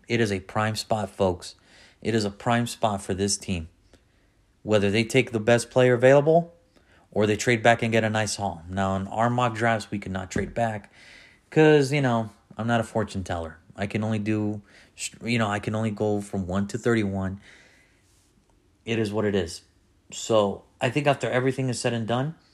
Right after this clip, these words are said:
I think Jonathan Gannon has a big task ahead of him. It's just, how does he wanna fix it? So, without further ado,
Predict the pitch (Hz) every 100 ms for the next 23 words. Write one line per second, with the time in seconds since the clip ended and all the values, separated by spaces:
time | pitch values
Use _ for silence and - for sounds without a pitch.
0 | - _ _ _ _ 113 101 120 117 120
1 | 120 123 113 110 117 127 139 135 - _
2 | 110 107 104 107 - 113 - 104 117 123
3 | 139 170 170 - - - _ 110 107 107
4 | 98 - 123 113 110 107 101 - 95 -
5 | - _ _ _ _ _ _ _ _ _
6 | - 107 95 85 - _ _ _ _ -
7 | _ 113 123 120 131 123 120 120 165